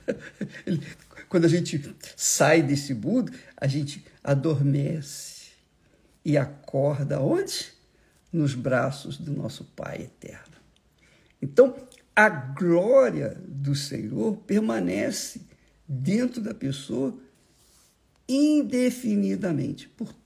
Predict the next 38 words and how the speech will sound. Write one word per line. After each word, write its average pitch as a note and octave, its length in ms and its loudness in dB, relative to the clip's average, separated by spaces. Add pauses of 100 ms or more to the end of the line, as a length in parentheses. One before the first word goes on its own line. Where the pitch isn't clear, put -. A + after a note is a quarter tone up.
toda A#3+ 360 4
a G3+ 40 0
eternidade. F3 600 0
Por D#3 200 -4
isso A3 200 -4
será - 320 0
maior. E3+ 640 4 (340)
Por C#3 180 -2
isso B3 260 4
a A3+ 40 4
maior. F#3 540 2 (400)
<laughs> - 280 2 (320)
A C#3 120 0
glória D3 500 4 (260)
da C#3+ 120 0
segunda C3 480 0
casa, F#3 340 4
ou D#3 100 2
melhor, D3 280 2
da A2+ 120 2
última C3 400 2
casa, G3 380 0 (160)
será D3 260 0
maior, C#3 480 0 (460)
ou C#3+ 180 0
é F#3 220 12
maior C#3+ 560 2
do C3 140 -4
que - 160 -6
a B2+ 40 -2
da B2 140 -4
primeira, - 560 -6
porque C#3 220 -8
ela C#3 120 2
permanece, C#3 840 -2
ninguém G3+ 340 0
pode F3 280 -2
destruir. C3+ 680 -6